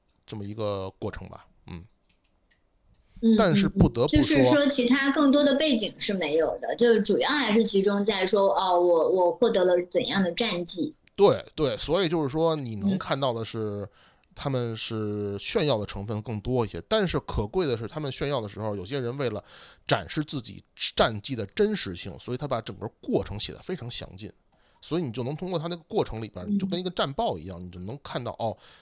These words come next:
Speaker 1: 他是这么操作的。面对于这个，呃，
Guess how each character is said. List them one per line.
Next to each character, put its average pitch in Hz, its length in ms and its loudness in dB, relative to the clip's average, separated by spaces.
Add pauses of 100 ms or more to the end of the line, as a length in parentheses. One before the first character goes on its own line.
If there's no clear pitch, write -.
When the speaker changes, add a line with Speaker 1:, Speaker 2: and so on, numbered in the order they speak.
(100)
Speaker 1:
他 185 160 -4
是 196 40 -4
这 262 120 -6
么 208 100 -4
操 - 220 -8
作 98 160 -12
的。 82 40 -12
面 156 160 -8
对 156 140 -4
于 143 160 -8
这 240 160 -6
个， 101 240 -8 (680)
呃， 101 600 -6